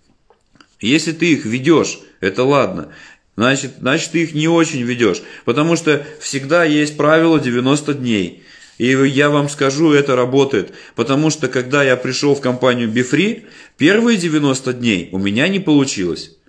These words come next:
Это стопроцентный факт. Неважно, сколько я наблюдал. Сам факт, когда я в компанию пришел, А вот вторые девяносто дней, друзья, меня пробило.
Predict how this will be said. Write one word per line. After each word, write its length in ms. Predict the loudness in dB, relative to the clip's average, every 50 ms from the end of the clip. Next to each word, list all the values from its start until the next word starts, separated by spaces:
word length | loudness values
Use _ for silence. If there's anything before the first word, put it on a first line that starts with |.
| _ -4
Это 240 | -2 -2 0 0 -2
стопроцентный 800 | -2 -2 -2 -2 0 2 0 0 0 0 -2 -2 -2 -2 -4 -6
факт. 420 | -4 -2 -4 -4 -4 -6 -12 -20 -20 _ _ -20 -20 -18 -8 -2
Неважно, 500 | 0 0 2 4 4 4 4 4 2 -2
сколько 320 | 0 0 0 0 2 2
я 120 | 2 2 2
наблюдал. 600 | 0 -2 -2 -2 0 0 0 0 0 -2 -6 -10 -18 -20 -20 -20 _ _ _
Сам 280 | -12 -8 -4 -2 -2 -2
факт, 340 | -2 0 0 2 2 0 -2
когда 240 | -2 -2 0 2 0
я 40 |
в 80 | 0 0
компанию 580 | 0 -2 -2 0 0 0 2 2 0 0 -2 -2
пришел, 560 | -2 -4 -4 -2 -2 -2 -2 -2 -4 -8 -14 -20 _ _ _ _ -20 -20 -20 -20 -20 -20 -12 _ 0
А 120 | 2 4
вот 180 | 4 4 2 0
вторые 500 | -2 0 2 2 4 4 4 4 4 2
девяносто 640 | 2 0 2 2 2 4 2 2 0 0 -2 -4
дней, 240 | -2 0 0 0 0
друзья, 440 | 0 -2 -4 -4 -2 0 0 0 0
меня 320 | 0 -2 -2 0 0 0
пробило. 640 | 0 0 0 0 0 0 0 2 2 2 2 0 -2